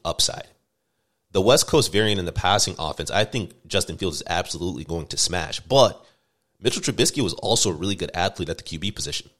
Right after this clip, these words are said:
And outside of his year two, he didn't run the ball very much, at least on design runs. I would love to see Matt Nagy go in his bag and plot a bunch of read option,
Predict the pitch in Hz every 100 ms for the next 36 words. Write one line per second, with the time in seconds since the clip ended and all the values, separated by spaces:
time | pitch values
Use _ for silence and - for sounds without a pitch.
0 | _ - 98 107 131 139 117 104 87 95
1 | 90 - 107 90 95 80 98 92 127 113
2 | 95 113 90 85 80 80 - 90 95 107
3 | 101 82 90 85 78 95 - - - _
4 | _ _ - 107 113 82 104 113 - 98
5 | - 98 90 87 78 82 95 82 78 85
6 | 85 82 73 90 92 85 85 82 78 87
7 | 87 - 67 85 78 - 85 85 - 76